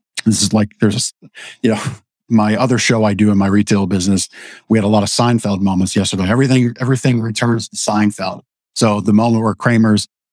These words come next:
uh, jacking around with the cable installation guy, right? Because he was frustrated that they take four hours or six hours to show up and then blow you off at the end of that window. "Oh, we're gonna be there another day." We don't do that. In fact, we make reinvestments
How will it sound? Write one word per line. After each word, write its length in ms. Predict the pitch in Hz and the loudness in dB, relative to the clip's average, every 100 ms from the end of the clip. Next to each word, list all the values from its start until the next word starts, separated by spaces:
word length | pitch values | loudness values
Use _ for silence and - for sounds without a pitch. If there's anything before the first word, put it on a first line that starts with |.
| _ | _
uh, 220 | 120 101 98 | -4 -2 0
jacking 400 | 113 123 113 113 | 0 0 0 0
around 240 | 110 113 | 2 2
with 140 | 107 | 0
the 60 | - | -4
cable 480 | 107 127 113 101 98 - | -2 -2 0 -2 -2 0
installation 640 | 120 - 104 117 107 107 | -2 2 2 2 2 2
guy, 360 | 92 90 101 - _ | 0 -2 -6 -10 _
right? 320 | 101 104 113 - | -2 0 -2 -2
Because 300 | 101 104 92 | -2 -2 0
he 80 | 104 | -2
was 140 | 95 | -2
frustrated 580 | - 117 - 110 101 95 | -4 -4 -2 0 0 0
that 140 | 98 | -2
they 120 | 101 | -2
take 320 | 98 - 107 - _ _ | -2 0 -2 -4 _ _
four 260 | _ 131 120 | _ -2 2
hours 320 | 107 101 98 | 2 0 0
or 40 | 98 | -2
six 260 | - - | -2 -2
hours 260 | 110 101 92 | 0 0 0
to 60 | |
show 320 | 95 - 104 98 | -2 0 2 0
up 160 | 95 | 0
and 100 | 101 | 0
then 160 | 98 90 | 0 0
blow 180 | 104 104 | 0 0
you 200 | 101 104 | 2 2
off 220 | 101 101 | 2 0
at 60 | |
the 140 | 95 101 | -2 0
end 160 | 98 | 0
of 60 | 92 | -2
that 180 | 92 87 | -6 -2
window. 400 | 104 98 90 - _ _ _ _ _ - | 0 0 -2 -8 _ _ _ _ _ -4
"Oh, 180 | 110 | -2
we're 120 | 95 104 | -2 0
gonna 140 | 107 | 0
be 120 | 104 | 0
there 140 | 101 98 | 0 2
another 240 | 104 107 | 2 2
day." 220 | 101 92 - - | -2 -8 -14 -2
We 120 | 127 | 0
don't 220 | 139 104 | 2 0
do 240 | 123 131 | 2 2
that. 300 | 120 - - - _ _ _ _ _ _ _ _ _ - | 2 -4 -12 -16 _ _ _ _ _ _ _ _ _ -8
In 80 | |
fact, 360 | 101 - 120 - | -4 -2 -4 0
we 100 | 117 | 0
make 180 | 113 104 | 2 0
reinvestments 880 | 101 120 131 107 113 104 104 104 | -2 2 2 2 -2 0 -2 -4